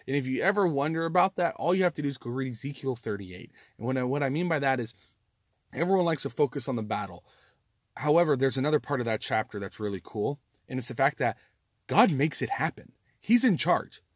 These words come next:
He's in charge of the whole thing. So same thing here. No matter what happens, no matter what the elections happen, we know we have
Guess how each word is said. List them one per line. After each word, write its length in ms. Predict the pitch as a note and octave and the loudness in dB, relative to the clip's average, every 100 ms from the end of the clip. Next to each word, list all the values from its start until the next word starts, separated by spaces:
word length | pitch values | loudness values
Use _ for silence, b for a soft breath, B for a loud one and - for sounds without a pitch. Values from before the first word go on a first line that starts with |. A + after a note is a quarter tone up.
| _ _ _ _ | _ _ _ _
He's 160 | - F3+ | -6 -2
in 60 | |
charge 180 | F3+ F#3+ | 2 2
of 60 | E3+ | 2
the 80 | C#3 | 2
whole 120 | D3 | 0
thing. 200 | B2+ G2+ | -4 -8
So 80 | A#2+ | -6
same 220 | F#3 F#3+ | -2 0
thing 140 | F3 | 0
here. 200 | C3 B2+ - _ _ _ - | -2 -8 -10 _ _ _ -8
No 100 | B2 | -2
matter 200 | E3 F3+ | 2 4
what 180 | D3+ D3+ | 4 2
happens, 500 | F#3+ F3+ G2+ G2+ - b b | 2 0 -4 -12 -14 b b
no 60 | G#2+ | -2
matter 200 | C#3 A#2+ | 0 2
what 200 | C3 E3+ | 2 2
the 100 | C#3 | 2
elections 400 | D3 - G#2 - | 0 -2 -6 -6
happen, 340 | G2 - G2+ | -10 -10 -6
we 140 | B2 | -2
know 220 | F3 D#3+ D3 | 0 2 2
we 220 | C3 C#3+ | 0 0
have 300 | C#3+ B2+ | 2 2